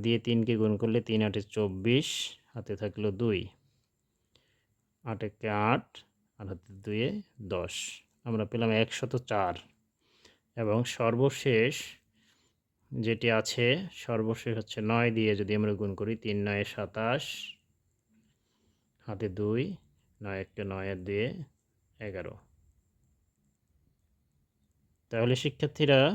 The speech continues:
তোমরা দেখলে যে আমরা গুণের খেলা খেলে কীভাবে তেরো এর একটি নামতা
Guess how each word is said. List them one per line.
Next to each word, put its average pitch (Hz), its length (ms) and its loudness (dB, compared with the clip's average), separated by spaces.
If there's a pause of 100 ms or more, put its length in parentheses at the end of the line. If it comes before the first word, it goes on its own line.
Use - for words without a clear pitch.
(840)
তোমরা 127 240 0
দেখলে 127 420 4 (340)
যে 113 260 0
আমরা 113 280 4 (760)
গুণের 127 380 6
খেলা 135 260 6
খেলে 120 360 2 (100)
কীভাবে 117 420 2 (580)
তেরো 113 280 6
এর 120 120 8
একটি 120 300 0
নামতা 110 480 2